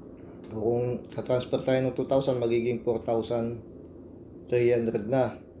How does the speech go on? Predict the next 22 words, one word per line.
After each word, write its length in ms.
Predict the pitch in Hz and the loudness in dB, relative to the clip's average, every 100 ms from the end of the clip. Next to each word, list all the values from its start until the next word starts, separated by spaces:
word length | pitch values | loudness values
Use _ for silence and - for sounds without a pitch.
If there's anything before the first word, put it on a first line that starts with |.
| - | -12
Example 400 | - 123 143 139 | -2 0 4 4
lang 160 | 139 135 | 4 4
po 160 | 127 | 0
ito, 240 | 120 127 127 | 2 2 2
hindi 160 | 120 | 0
po 160 | 117 113 | -2 -2
tayo 160 | 117 117 | 2 0
magta-transfer. 800 | 113 113 113 110 104 - 113 110 - - - - - | 0 -4 -2 -4 -4 -2 0 0 -6 -16 -18 -18 -8
Pinapakita 560 | 113 113 120 117 117 117 | -2 -2 0 -2 0 0
ko 80 | 117 | 0
lang 160 | 120 117 | 0 0
yung 200 | 117 113 101 - - - - - - - - - - | -2 -4 -6 -14 -18 -16 -18 -18 -18 -18 -18 -16 -2
proseso 480 | 117 127 123 123 | 0 4 4 4
kung 160 | 117 113 | 2 2
paano 240 | 110 110 | 0 0
mag-transfer. 800 | 110 113 117 117 - - 107 110 - - - - - - - - - - - - - - | 0 -2 -2 -4 -4 -2 -2 -2 -6 -16 -16 -16 -18 -18 -18 -18 -16 -16 -18 -16 -18 -14
So, 240 | - 113 | -2 -2
click 240 | - 120 120 | 0 -4 -2
nyo 160 | 123 | -2
po 160 | 123 120 | 2 0
itong 240 | 120 127 | 2 -2
now. 400 | 123 135 147 165 | 2 6 6 4